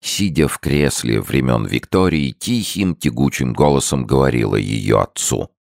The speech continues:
«О да, милый, твой дядя Джолион до того, как жениться, был очень увлечен нашей близкой подругой,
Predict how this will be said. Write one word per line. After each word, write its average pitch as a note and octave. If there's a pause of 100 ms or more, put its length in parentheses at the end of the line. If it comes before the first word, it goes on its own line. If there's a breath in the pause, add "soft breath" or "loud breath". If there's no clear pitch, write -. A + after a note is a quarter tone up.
(420)
«О D3+
да, A#2+
милый, C#2 (180)
твой G2
дядя E2+
Джолион C#2
до E2+
того, C2+
как A#1+
жениться, C#2+
был C2+
очень B2
увлечен F2
нашей D2
близкой C#2+
подругой, B1